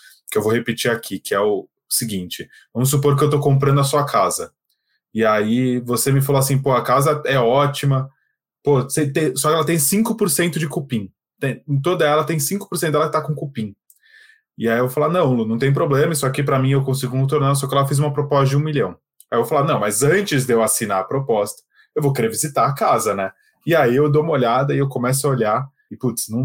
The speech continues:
não são cinco por cento de cupim, Lu, tem trinta. Met-, quase metade da casa tá totalmente destruída por cupins.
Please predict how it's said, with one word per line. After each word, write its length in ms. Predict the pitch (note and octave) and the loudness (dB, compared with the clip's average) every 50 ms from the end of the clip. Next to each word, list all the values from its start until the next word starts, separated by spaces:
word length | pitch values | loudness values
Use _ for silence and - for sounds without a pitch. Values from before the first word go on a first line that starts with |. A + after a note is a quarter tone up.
| C#3 C3 | 0 0
não 160 | A#2+ B2+ C#3+ | 0 0 0
são 200 | - - A2+ A2+ | 0 -2 -2 -2
cinco 260 | A2 - A2+ A2+ - | -2 -4 -6 -8 -8
por 100 | - B2+ | -8 -8
cento 140 | - A2+ G#2+ | -6 -6 -6
de 60 | - | -6
cupim, 340 | - - - - - F#2+ F2+ | -8 -10 -10 -10 -12 -14 -14
Lu, 180 | F2 E2+ D#2+ - _ _ _ | -14 -16 -20 -20 _ _ _
tem 300 | - F#2+ G2 G2 G#2 G#2 - - | -6 -6 -6 -6 -10 -12 -10 -6
trinta. 480 | A#2+ A2 G2+ F#2+ F2+ - - D#2+ D#2 _ _ _ _ _ _ | -6 -6 -6 -6 -10 -12 -14 -14 -14 _ _ _ _ _ _
Met-, 200 | G#2 G#2 G#2 - - | -10 -10 -10 -10 -6
quase 260 | - B2 C3 C#3+ C#3+ | -2 0 0 2 2
metade 240 | D#3+ D3 C#3 C#3+ C3 | 0 0 0 0 0
da 80 | B2+ A#2 | 0 0
casa 300 | - - B2 B2+ C3 C3+ | 0 0 0 0 0 0
tá 140 | C#3 C3 | 0 0
totalmente 640 | C3+ C#3+ C#3 D3+ C#3+ C#3 C#3+ C#3+ C#3 - D3 C#3 C#3 - _ _ _ _ _ _ _ _ _ _ | 0 0 0 0 2 2 2 0 0 -2 -4 -6 -6 -12 _ _ _ _ _ _ _ _ _ _
destruída 800 | - A#2+ A#2 C3 C#3 - - E3+ E3 C#3+ C#3+ D#3 D#3+ D3+ D#3+ C#3+ | -16 -6 -2 -2 0 0 2 2 4 4 4 4 4 2 2 2
por 140 | - F3 D3 | 0 -2 -2
cupins. 580 | - C3+ C3 - C3+ G2+ F#2+ - - - - | -2 -4 -2 -2 -4 -4 -4 -6 -10 -12 -14